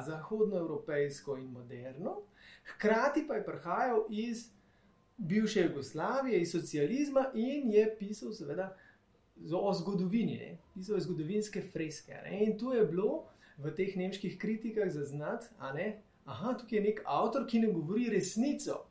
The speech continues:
o nekdanji Jugoslaviji, o pravzaprav neki kompleksni situaciji, ne po preproščini, kakor je bilo morda zahodnjaški pogled na Jugoslavijo za časa, eh, socializma,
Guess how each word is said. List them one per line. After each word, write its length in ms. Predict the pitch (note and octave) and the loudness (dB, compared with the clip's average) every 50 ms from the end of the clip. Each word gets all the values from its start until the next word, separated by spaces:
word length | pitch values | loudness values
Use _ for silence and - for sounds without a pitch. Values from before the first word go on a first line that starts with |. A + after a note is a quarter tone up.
| _ _ _ _ - | _ _ _ _ -10
o 140 | D#3 D3+ | -8 -6
nekdanji 560 | D3+ D3 C#3+ C3+ D3 C#3+ C#3 C#3+ D#3+ D#3 C#3+ B2+ | -4 -4 -4 -4 -4 -4 -4 -4 -4 -6 -6 -8
Jugoslaviji, 600 | A#2+ B2 B2 A2+ - A#2 G#2+ A2 B2 A#2+ - - | -8 -10 -12 -10 -6 -6 -6 -4 -6 -8 -8 -2
o 320 | F3+ G3 A3 A3+ A#3 - - - - - - _ | 6 8 10 10 8 6 2 -6 -16 -20 -12 _
pravzaprav 400 | - F#3+ G#3 A3 - - G#3 G3 | -2 0 0 0 4 6 6 6
neki 220 | F#3+ G3 A#3 B3 - | 6 4 2 2 6
kompleksni 720 | A3 G3+ F3+ - - G#3 G#3+ B3 C4 - - D4+ D4 B3 | 8 6 6 6 4 2 2 2 2 2 0 0 0 0
situaciji, 680 | - - A3 G#3+ G3 F#3 F#3 G#3 G#3 - A3+ G#3 E3 | 0 0 0 2 4 4 4 2 0 -2 -4 -2 2
ne 180 | F3 A#3 D4 D#4 C#4+ | 4 6 6 6 6
po 140 | A#3 G#3+ - | 6 6 6
preproščini, 920 | E3+ D3 C#3+ - C#3 C#3+ C#3 C3+ C3+ - - - C#3 C3+ C3 B2 A2 - - - - - - _ | 4 2 0 2 4 4 4 4 2 0 -4 -6 -8 -6 -6 -8 -10 -12 -14 -20 -20 -20 -10 _
kakor 260 | - E3+ - F3 D#3+ D#3 | -4 -2 2 2 4 4
je 140 | D3+ C#3+ | 4 2
bilo 380 | C#3+ C#3+ D#3 D#3 C#3+ - - - - - _ - | 2 2 4 4 4 2 0 -4 -10 -16 _ -4
morda 420 | C#3+ D3 C#3+ C#3+ D#3 D3+ C#3 C#3 | -2 0 0 2 2 2 2 2
zahodnjaški 800 | C3+ D#3 C#3+ - D3 C#3+ C#3+ D3+ C#3+ C#3+ D3 C#3+ C#3 - D3+ C#3 - | 0 -2 -4 -4 -4 -2 0 0 0 0 0 -2 -2 -6 -8 -8 -6
pogled 460 | C#3+ C#3 C3+ C#3+ D3 C#3 B2 A2+ - - - - _ _ | -8 -6 -2 0 0 0 0 -2 -6 -14 -20 -20 _ _
na 120 | D#3+ D#3 D#3 | -4 -4 -2
Jugoslavijo 960 | D3+ D3 C#3+ C#3+ C#3 - D3+ D3 C#3 C3+ C3+ C3+ C3 C3 C3 C3 A2+ G#2+ - - - - _ _ - | -2 -2 -2 -4 -6 -4 -4 -4 -4 -2 -4 -4 -6 -6 -6 -4 -4 -4 -6 -8 -12 -20 _ _ -14
za 260 | D3 C#3+ C#3+ C#3 - | -10 -6 -4 -4 -4
časa, 580 | - - C#3 A#2+ A2+ A#2+ A#2 - - B2 A2+ A2 G#2 G#2 G#2 A2 | -4 -4 -2 -2 -2 -2 -4 -6 -6 -4 -4 -2 -2 -2 -2 -4
eh, 420 | - - A2+ A2 G#2 G2+ G#2 A2 | -6 -8 -10 -10 -12 -12 -12 -12
socializma, 920 | - - D3 C#3 - - C3+ C3 C3 D3 G3+ B3 C4 B3 B3+ C#4+ D4 C#4+ | -8 -8 -8 -8 -6 -8 -8 -8 -6 -4 -4 -4 -2 2 4 4 4 2